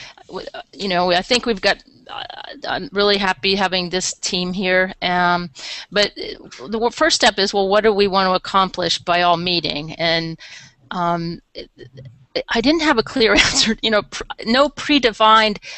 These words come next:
notions, but I thought bringing together this group of people, something great's gonna come out of it. And, and already I'm hearing some exciting things. But to, the, you know, so I think, does anyone, you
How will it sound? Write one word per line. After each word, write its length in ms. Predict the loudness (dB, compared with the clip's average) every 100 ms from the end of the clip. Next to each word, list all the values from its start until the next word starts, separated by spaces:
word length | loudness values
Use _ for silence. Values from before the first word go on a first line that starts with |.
| -4
notions, 600 | 4 4 4 2 0 -4
but 120 | 0
I 100 | 0
thought 280 | 4 2 2
bringing 340 | 0 2 2
together 600 | 0 -2 0 2 2 2 -2 -20 -20 -20
this 300 | 2 2 4
group 280 | 0 -4 -2
of 180 | -6 -6
people, 640 | -6 -6 -2 2 2 2 -4
something 480 | -2 0 0 -2 -2
great's 320 | 2 0 0
gonna 220 | -4 -6
come 240 | -6 -6 -4
out 200 | -4 -6
of 120 | -12
it. 140 | -16 -6
And, 280 | -4 -4 -6
and 100 | -2
already 460 | 2 4 4 4 4
I'm 120 | 0
hearing 520 | -2 -2 0 -2 -6 -14 -20 -20 _
some 200 | -4 -2
exciting 500 | -2 0 0 0 -2
things. 500 | -4 -4 -4 -6 -6 -2
But 220 | 2 0 0 -14 -16 -4
to, 140 | -4 -4 -12 _
the, 160 | -12 -12 -18 -20 -8
you 120 | -2
know, 160 | 0 0
so 180 | 4
I 80 | 4
think, 240 | 4 0 2
does 180 | 0 2
anyone, 560 | 2 4 4 4 2 -2
you 260 | -4 -6